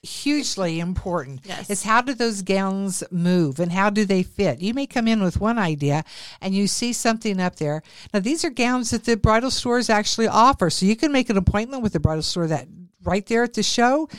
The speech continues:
Speaker 1: You can go over and
Speaker 2: try that exact same dress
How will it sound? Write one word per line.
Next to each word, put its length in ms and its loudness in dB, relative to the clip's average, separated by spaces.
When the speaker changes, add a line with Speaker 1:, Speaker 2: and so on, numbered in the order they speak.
Speaker 1:
You 160 0
can 120 0
go 220 8
over 400 4
and 460 2
Speaker 2:
try 240 -4
that 220 -2
exact 400 -4
same 220 -2
dress 320 0